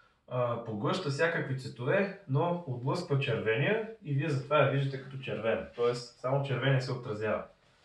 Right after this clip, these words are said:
Но това черно нещо, този черен шал, поглъща всичките цветове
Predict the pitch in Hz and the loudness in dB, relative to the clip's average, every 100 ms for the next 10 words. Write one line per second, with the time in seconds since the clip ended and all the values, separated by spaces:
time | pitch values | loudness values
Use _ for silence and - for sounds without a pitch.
0 | - - - 101 - 147 - 175 180 160 | -20 -20 -20 -18 -4 -2 0 0 0 2
1 | 135 123 123 - 135 117 110 120 113 101 | 4 4 0 -2 -6 -2 0 0 0 0
2 | - 113 95 - - _ _ _ _ - | 4 4 4 -2 -14 _ _ _ _ -8
3 | 117 147 190 - 165 151 214 220 262 220 | -6 -2 -2 0 0 0 -2 -4 -4 -6
4 | 185 165 131 - 147 214 214 | -6 -4 -2 2 2 2 -2